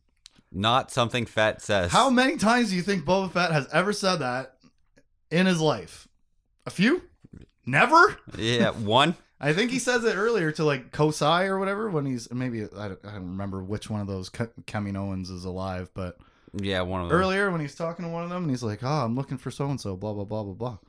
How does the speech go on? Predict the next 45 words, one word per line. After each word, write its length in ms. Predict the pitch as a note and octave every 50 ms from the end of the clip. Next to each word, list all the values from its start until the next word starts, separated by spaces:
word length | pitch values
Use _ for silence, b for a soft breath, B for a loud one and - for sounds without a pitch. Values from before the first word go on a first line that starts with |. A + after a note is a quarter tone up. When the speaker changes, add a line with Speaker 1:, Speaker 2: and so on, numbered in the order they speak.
| _ _ _ _ _ _
Speaker 2:
He 120 | - A#2+
might 260 | B2+ B2+ C3+ E3 A#3+ F#4
have 80 | F4
said 200 | - - D#3+ C#3+
it. 160 | D3+ F3+ - -
He 80 | A2 G#2
might 100 | A#2 D3
have 80 | G#3+ -
said, 160 | - D#3+ C#3+
"I 60 | B2+
want 220 | A#2+ A#2 A#2 A#2 A#2+
help," 180 | B2+ C3+ C3+ -
but 80 | A#2
I 40 | A#2
think 220 | - - G3 F#3+ -
he 80 | A#2+
just 180 | G#2+ G#2+ - -
mostly 260 | - C3 B2+ - -
threatened 340 | - - - D#3+ D#3 - E2 D#2
her. 160 | A#2 D3 - _ _ _ _ - _ _ _ _ _ _ _ _ _
Speaker 1:
Yeah. 260 | - G#2+ A2+ G2+ D#2 - _ _ _ _ _ _ _
Speaker 2:
'Cause 140 | - F3 E3
that's 180 | F3 D#3+ - -
how 100 | C#3 C#3+
he 60 | D3
does. 320 | D3 D#3+ C3+ F#2+ - - _ _
But 120 | - G#2+
here, 340 | A2 F#3 A3+ C#3 A2+ B2 - -
he 140 | A2+ A2+ G#2+
asks 460 | F#2 F2+ F#2 F#2+ - - _ - - _ _ _ _
for 140 | - E2+
help. 320 | - A2+ G#2+ F2+ - _ _ _ _ _ _ _ _ _ _ _ _ _ _ _ - _ -
And 100 | G#2 B2
after 300 | C#3+ D3+ D3 - D#3 C3+
some 260 | - - B2+ G#2+ - b b b b b b b b b b b b b _ _
old 340 | C3+ D#3 F3+ F#3 F#3 F3 D#3+
hate 320 | C#3 D#3+ E3 E3+ E3+ -
from 160 | - D#3 D3 D3
the 80 | C#3
Imperial 420 | C3 A2+ - F3+ F#3 G3 F3+ E3 D#3
days 300 | C#3 C#3+ C#3+ D#3 F3 E3
gets 220 | - D3+ B2+ - -
set 160 | - C3+ C3
aside, 440 | B2+ - - B2 B2 C3 D3 D3+ - _ _ _ _ _ _ _ _ _ _ _ _
Fett 420 | _ - - E3 F3 G3 G3 -